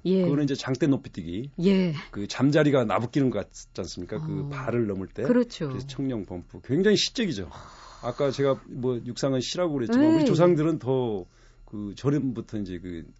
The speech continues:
Speaker 2: 알고 있었던 것 같습니다.
Speaker 1: 어. 멋지네요. 그 표현 자체가 정말. 근데 그, 그 당시에도 혹시 여자들 선수들은 있었나요?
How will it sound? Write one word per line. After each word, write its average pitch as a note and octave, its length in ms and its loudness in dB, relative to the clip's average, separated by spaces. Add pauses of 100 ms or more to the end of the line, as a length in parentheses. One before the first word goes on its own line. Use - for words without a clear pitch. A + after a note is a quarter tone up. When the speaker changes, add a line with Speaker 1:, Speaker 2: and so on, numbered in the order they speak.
Speaker 2:
알고 A#2 300 -2
있었던 D3 300 -6
것 D#3+ 40 -6
같습니다. D3+ 400 -6
Speaker 1:
어. D3 320 -10 (1080)
멋지네요. G3+ 760 0
그 G#3 140 -4
표현 G4+ 320 2
자체가 E3+ 760 -4
정말. C#3+ 720 -6 (400)
근데 C#4 240 4
그, C#4+ 480 2
그 - 180 0
당시에도 E4 600 4
혹시 - 280 -6
여자들 G3+ 1120 2
선수들은 G3+ 840 0
있었나요? D#3+ 600 -4